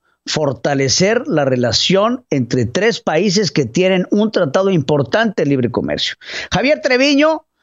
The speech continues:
el análisis certero, el análisis agradable y bien pensado de lo que fueron estas llamadas entre estos tres países que representan un acuerdo comercial, eh, político y económico tan importante. Javier, te saludo con mucho gusto este lunes.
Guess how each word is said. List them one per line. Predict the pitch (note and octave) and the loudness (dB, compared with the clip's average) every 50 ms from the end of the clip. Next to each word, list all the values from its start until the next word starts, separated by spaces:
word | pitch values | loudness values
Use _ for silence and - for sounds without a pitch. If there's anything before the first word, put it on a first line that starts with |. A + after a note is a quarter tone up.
| - - - | -14 -4 -2
el | D#3+ E3 F3 | 0 0 0
análisis | F3 F3+ F#3+ G#3 A#3 A#3+ B3 B3 F3+ - - D3+ - - | 0 0 -2 -2 -2 -2 -2 -2 -2 -2 -2 -2 -2 0
certero, | - D#3+ D3+ C3+ - - - G#3+ G3 F#3 G3 F3+ E3 - _ _ - - - | 0 0 -2 -2 -2 -2 -2 0 0 0 0 -2 -4 -8 _ _ -20 -8 -4
el | - C#3 C#3+ | -2 0 0
análisis | C#3+ D3+ E3+ F#3 F#3 F3+ D#3+ A#2+ - D3 - - - - - - - - | 0 0 0 -2 -2 -2 -2 -2 0 0 0 -2 -4 -8 -12 -18 -12 -8
agradable | - - C#3+ C#3+ D3 C#3+ C#3+ D3+ D#3+ F#3 F#3+ G3+ G3 G3 F3 | -6 -4 -2 -2 0 0 0 0 0 0 0 0 -2 -2 -2
y | D#3 C#3+ | -2 0
bien | C#3 C#3+ E3 F#3+ F#3+ D#3+ | 0 0 0 0 0 0
pensado | - G#3+ D#3 C#3+ A#2+ - F3+ E3+ E3+ F3 F3 E3 | 0 0 0 0 0 0 0 0 2 0 0 0
de | D3 D3 | 0 0
lo | C3+ B2+ | 0 0
que | A2 C3 A#2 | -2 -2 -2
fueron | - E3+ F#3 F#3 F3+ E3 | 0 2 2 2 2 0
estas | D#3+ D3+ - - D#3 C3 | -2 -2 -2 -2 -2 0
llamadas | A2+ B2+ B2+ B2+ D3 D#3 D#3 D#3 D#3 - - - | 0 2 2 2 2 2 2 0 0 -2 -2 -2
entre | C#3 B2+ A2 B2+ D3+ C#3 | -2 -2 0 0 -2 -2
estos | - - - A#2+ G#2+ - - | -2 -2 -2 -2 -2 -2 -2
tres | - F3+ A3 B3 G3 | 0 0 0 0 -2
países | - - F3+ D3 D#3 D#3 - - G3 - - - - - - - | -2 -4 -2 0 0 0 0 0 -2 -2 -4 -8 -12 -18 -18 -10
que | _ - C3 | _ -4 -2
representan | B2+ C3 B2+ A2+ C3+ B2 A#2 - D#3+ E3 D#3+ - - E3+ F3 F3+ - _ - - - | -2 -2 -2 -2 -2 0 0 0 0 -2 -2 -2 -2 -2 -2 -2 -4 _ -14 -10 -4
un | - C3 C#3 E3 | -2 -2 0 -2
acuerdo | D3+ - - - B2 E3 - - - | -2 0 0 0 2 2 0 -2 -2
comercial, | - D#3 C#3 C#3+ C3 A#2 A2 - - F3 F3+ F3 F#3 G#3 - - | -2 0 0 0 0 0 0 0 0 0 0 0 -2 -4 -4 -2
eh, | - D3 B2+ A#2+ A2+ A2 | 0 0 2 2 2 0
político | - - C3 C3+ D3+ G3 F3 E3 F#3 D#3+ - D3+ C#3+ | 0 0 2 2 2 0 0 -2 -4 -2 0 0 0
y | C3+ B2+ | 0 0
económico | - - B2 B2+ D3+ E3 E3+ E3 C3 - E3 C#3+ | 0 0 0 0 2 0 0 0 0 0 -2 0
tan | - D#3 C#3+ | 0 0 0
importante. | C3+ A#2 A2 C3 C3 - - - C#3 B2 - B2 | 0 0 0 0 0 0 -2 -2 -2 -2 -2 -2
Javier, | - C3+ C#3+ E3 G3+ G#3+ - | -2 0 0 0 0 0 0
te | A3+ F3 | 0 0
saludo | C#3+ F3 F3+ G#3 A#3+ B3 A#3+ E3 | 0 2 2 2 2 2 2 0
con | F#3+ G3+ | 0 0
mucho | G#3 A#3+ G3+ - A3 | 0 0 0 0 0
gusto | A3 B3 A#3 - A3 | 2 0 0 0 -2
este | F#3+ - - D#3 | 0 0 0 0
lunes. | B2 F#2 B1 G1+ - - - | 0 -2 -4 -4 -6 -8 -8